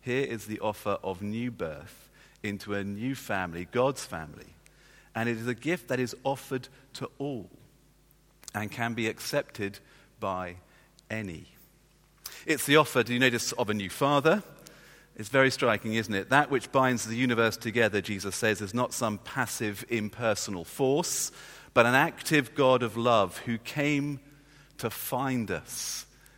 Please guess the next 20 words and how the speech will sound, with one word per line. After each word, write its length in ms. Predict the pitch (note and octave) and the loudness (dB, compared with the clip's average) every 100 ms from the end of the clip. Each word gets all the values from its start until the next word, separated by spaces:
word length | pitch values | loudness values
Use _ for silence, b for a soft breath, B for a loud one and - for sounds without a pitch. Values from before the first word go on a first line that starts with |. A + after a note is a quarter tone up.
| b _ | b _
in 180 | A2+ G2+ | -4 -2
the 80 | F#2+ | -4
person 380 | A2+ G2+ - | -2 -2 -2
of 120 | G2 F#2 | -8 -6
the 80 | |
Lord 180 | F#2 F2 | -6 -6
Jesus 300 | F2+ E2+ D#2+ | -8 -10 -12
Christ." 540 | - F#2+ D#2+ D#2+ - - B B | -8 -6 -6 -10 -18 -18 B B
Not 200 | F3 F3+ | 6 6
an 40 | |
impersonal 560 | E3 C#3+ F3 D#3 D#3 C3+ | 4 4 2 2 2 0
force 380 | - D#3 D3+ - | 0 2 2 0
field 480 | D#3 D3+ E3+ F3 B B - | 2 4 4 0 B B 4
that 240 | B2+ - | 6 6
can 140 | D#3 | 0
be 180 | C3 B2+ | 4 4
manipulated 840 | A2+ A#2 D3 - - C3+ C3+ - C#3+ | 4 2 2 0 2 2 2 2 -2
if 140 | A#2+ | -2
you're 140 | A2 G2 | -2 -4
special 760 | - - C#3+ - - D3 F#3 | -6 -4 -2 -2 -2 -4 -6